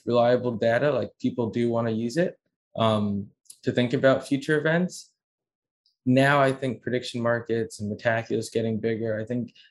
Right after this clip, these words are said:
this idea that these markets can produce reliable information is, is being demonstrated. And I think we're also seeing a shift to relying on it as, you know, a source of, a source of information. I think, um, you know, if, it'd be interesting to look at, like, the number of backlinks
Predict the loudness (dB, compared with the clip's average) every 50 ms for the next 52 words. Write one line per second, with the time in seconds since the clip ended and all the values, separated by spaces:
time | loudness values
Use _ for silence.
0 | _ _ _ 0 2 2 4 2 2 2 2 0 0 0 0 0 0 -2 -4 -4
1 | -4 -4 -4 -4 -4 -4 -4 -4 -4 -4 -6 -8 -6 -6 -6 -6 -6 -6 -4 -2
2 | -2 -2 -2 -2 0 0 0 0 0 -2 -2 -4 -4 -6 -4 -2 -2 -2 -2 -4
3 | -8 -8 -10 -10 -10 -16 _ _ _ -8 -8 -6 -4 -2 0 0 0 0 0 0
4 | 0 -2 -2 -4 -6 -8 -6 -4 -4 -4 -4 -6 -8 -8 _ _ _ _ _ _
5 | _ 0 0 2 2 0 0 0 -2 -2 0 0 0 0 -2 -4 -4 -4 -2 -2
6 | -2 0 0 -2 -4 -2 -2 -2 -2 -2 -6 -8 -6 -6 -2 0 0 2 2 2
7 | 0 -2 -4 -6 -8 -8 -8 -6 -6 -4 -4 -6 -6 -6 -6 -4 -4 -2 -2 -4
8 | -4 -4 -6 -6 -6 -4 -4 -4 -4 -4 -4 -4 -4 -6 -8 -12 _ _ -12 -6
9 | -4 -4 -4 -2 -4 -6 -6 -4 -4 -2 0 0 0 0 -2 -8 -8 -10 -10 -8
10 | -6 -4 -4 -4 -4 -8 _ _ _ -20 -20 _ _ _ 0 0 2 2 2 0
11 | -2 -4 -8 -14 _ _ 0 2 2 4 2 0 -2 -4 -12 _ _ _ _ _
12 | _ _ -2 -2 2 4 4 2 2 0 -2 -2 0 2 4 2 2 2 2 0
13 | -2 0 -4 -6 -4 -2 0 2 4 4 2 2 0 -2 -2 -4 0 0 0 0
14 | 0 -2 -6 -6 -4 -4 -4 -6 -8 -14 -18